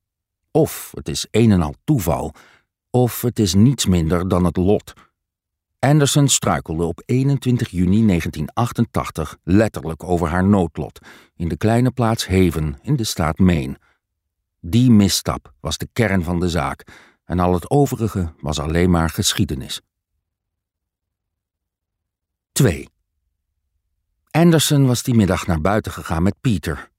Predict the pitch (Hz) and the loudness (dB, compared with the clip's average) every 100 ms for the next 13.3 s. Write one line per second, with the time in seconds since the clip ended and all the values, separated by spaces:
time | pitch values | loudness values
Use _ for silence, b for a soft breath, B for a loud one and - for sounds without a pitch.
0 | _ 78 76 82 107 98 82 78 101 85 | _ -8 -4 0 0 2 0 0 0 -2
1 | - 90 85 90 85 80 82 80 - 110 | -6 -8 -4 -2 -2 -4 -4 -4 -2 0
2 | 92 82 78 80 90 92 95 76 67 - | 0 -2 -4 -4 0 2 2 0 -8 -12
3 | - _ _ _ _ _ _ _ _ 127 | -16 _ _ _ _ _ _ _ _ 0
4 | 147 - 127 107 123 117 113 110 101 98 | 0 0 0 2 2 4 4 2 0 0
5 | 90 113 120 - 78 80 95 - 98 95 | 2 0 0 -2 -4 -4 -6 -2 -2 2
6 | 113 117 90 117 117 92 73 69 - - | 4 4 4 0 0 -2 -6 -8 -10 -8
7 | 62 - - b b b b _ _ _ | -10 -10 -20 b b b b _ _ _
8 | 73 73 71 69 82 98 82 95 - 95 | -8 -6 -4 -4 0 2 2 0 0 0
9 | 90 85 90 87 82 85 - - 131 92 | 0 2 2 0 0 -4 -4 -2 0 2
10 | 85 107 - 76 65 - - B B - | 2 0 -2 -2 -2 -6 -12 B B -2
11 | 123 - - 135 139 143 135 135 107 90 | 0 -2 -2 2 4 4 2 2 2 4
12 | 135 143 117 92 95 107 - 87 - 90 | 2 4 2 0 0 -2 -2 -6 -2 -2
13 | 76 67 | -2 -4